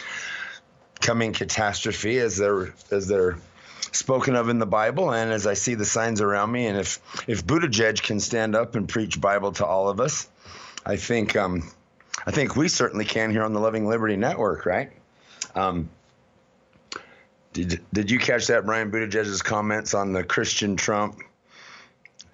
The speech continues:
Oh my gosh. Okay, let's talk about it really. So in the Democratic debates, and this is the only, lest anybody thinks I watched the Democratic debates, I did not. I heard this on,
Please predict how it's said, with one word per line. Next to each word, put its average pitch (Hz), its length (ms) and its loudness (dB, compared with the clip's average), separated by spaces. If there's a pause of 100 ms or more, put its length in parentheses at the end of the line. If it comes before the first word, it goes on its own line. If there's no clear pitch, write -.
(320)
Oh 110 140 0
my 104 180 2
gosh. 90 360 2
Okay, 98 180 -2
let's 92 220 -2
talk 85 160 0
about 87 160 2
it 80 60 -4
really. 98 380 2 (360)
So 117 300 4
in 117 100 2
the 110 100 2
Democratic 127 560 0
debates, 107 280 0
and 120 100 0
this 107 100 -2
is 107 60 -4
the 104 100 0
only, 104 220 -2 (260)
lest 139 260 0
anybody 113 300 0
thinks 107 380 -2
I 95 80 2
watched 95 400 0
the 90 80 -6
Democratic 90 520 -2
debates, 82 400 -2
I 78 120 0
did 73 180 -2
not. 67 300 -2 (200)
I 95 100 0
heard 95 260 -2
this 87 200 -2
on, 85 440 -2